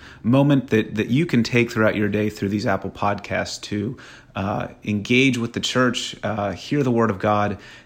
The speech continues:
and, uh, and just be mindful, mindful of all that we have and, and all that we have to be thankful for. So on this day when I am very thankful to be in my office here for the, uh,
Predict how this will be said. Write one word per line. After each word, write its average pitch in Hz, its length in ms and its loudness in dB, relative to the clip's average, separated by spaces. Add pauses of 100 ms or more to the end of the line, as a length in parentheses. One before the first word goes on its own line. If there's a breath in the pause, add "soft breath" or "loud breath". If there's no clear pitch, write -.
(100)
and, 101 280 -2
uh, 101 200 -2
and 117 120 0
just 131 180 -2
be 139 60 2
mindful, 117 640 2
mindful 107 460 0
of 98 240 -4
all 113 160 4
that 110 80 0
we 104 160 -2
have 107 400 2
and, 95 160 -2 (320 loud breath)
and 110 120 -4
all 113 140 4
that 113 60 0
we 110 140 0
have 110 200 -2
to 107 80 -10
be 95 100 -2
thankful 98 460 -4
for. - 400 -10 (560 loud breath)
So 151 160 2
on 165 160 6
this 151 160 4
day 143 160 4
when 123 160 4
I 131 220 2
am 127 120 6
very 113 240 4
thankful 110 440 0
to - 120 -6
be 110 280 2
in 123 200 2
my 113 160 6
office 110 520 0
here 113 280 2
for 110 280 -2
the, 110 200 0
uh, 107 200 0